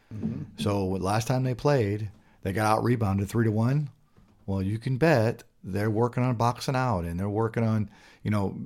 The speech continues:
Speaker 2: maybe even double teaming another player, you know, those kind of things. So they have an opportunity. That's what they're gonna do.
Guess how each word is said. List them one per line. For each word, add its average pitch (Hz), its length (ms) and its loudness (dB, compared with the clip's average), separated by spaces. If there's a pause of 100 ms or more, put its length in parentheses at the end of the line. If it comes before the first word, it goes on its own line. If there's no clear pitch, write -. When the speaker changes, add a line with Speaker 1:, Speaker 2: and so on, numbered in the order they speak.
(100)
Speaker 2:
maybe 104 320 0
even 107 220 0
double 113 260 2
teaming 120 300 2
another 113 280 2
player, 113 540 4
you 98 80 0
know, 104 220 -4
those 117 240 2
kind 131 180 -2
of 117 80 -4
things. 147 260 -2
So 98 160 -4
they 107 380 -2 (520)
have 98 300 0
an 110 120 0
opportunity. 147 840 -4 (120)
That's 90 260 -4
what 110 100 -6
they're 117 120 -2
gonna 117 260 -2
do. 139 320 -6